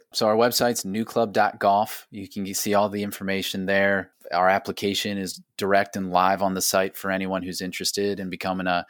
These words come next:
a member or ambassador. All of our social channels are New Club Golf,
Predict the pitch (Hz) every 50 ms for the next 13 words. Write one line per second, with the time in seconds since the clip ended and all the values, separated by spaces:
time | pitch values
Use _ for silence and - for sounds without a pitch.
0 | _ - 95 95 104 101 92 107 107 101 101 98 98 95 95 92 87 90 92 -
1 | - 95 87 92 92 90 - _ _ _ - 113 113 117 104 110 107 - - 127
2 | 120 117 - 139 - - - 120 123 131 135 135 117 101 95 98 104 107 - -
3 | 110 104 95 90 107 95 98 117 143 - -